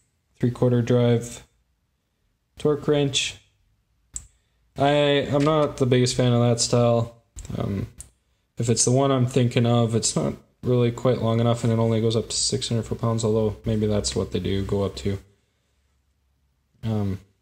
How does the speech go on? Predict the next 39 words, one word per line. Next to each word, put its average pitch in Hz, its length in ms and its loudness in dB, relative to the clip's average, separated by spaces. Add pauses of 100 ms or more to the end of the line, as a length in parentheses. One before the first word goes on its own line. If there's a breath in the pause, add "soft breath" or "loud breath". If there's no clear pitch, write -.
(500)
yeah, 107 220 2
I 107 40 2
like 110 340 0
some 113 420 0
other 117 300 2
ones 113 260 0
from, - 160 -4
like, 101 200 -4
Precision 113 640 -2
Instruments, 110 520 -2
like - 80 -6
the 101 80 -4
split - 340 -2
beam 110 220 -2
style, 110 460 0
a - 300 -8
little 120 140 2
bit 107 120 0
longer 107 300 0
handle, 101 520 -2
makes 104 240 -6
life 98 220 -6
a 101 40 -6
little 95 140 -4
easier. 98 420 -4 (720)
Got 113 140 0
a 104 40 0
lot 101 160 0
of 87 100 -6
torquing 98 380 -4
to - 60 -14
do 98 180 -4
anyways. 98 500 -4 (1300)
Um, 110 440 0 (200)
nine-piece 120 460 2
wheel 123 160 4
lock 123 300 0
removal 120 320 2
kit. - 600 -4